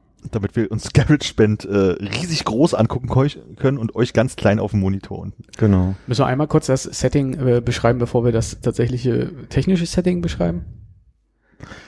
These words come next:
Speaker 2: Also wir halten uns an unser persönliches läuft schon Playbook eins,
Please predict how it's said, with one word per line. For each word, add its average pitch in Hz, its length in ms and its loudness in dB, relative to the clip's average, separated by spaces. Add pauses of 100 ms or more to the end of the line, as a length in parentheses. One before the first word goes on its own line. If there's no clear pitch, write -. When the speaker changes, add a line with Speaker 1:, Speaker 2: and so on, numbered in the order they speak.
(160)
Speaker 2:
Also 104 200 0
wir 113 160 6
halten 131 280 4
uns 123 160 2
an 131 120 -2
unser 113 300 2
persönliches 110 720 0
läuft 113 320 2
schon 107 160 -2
Playbook 104 460 0
eins, 120 480 0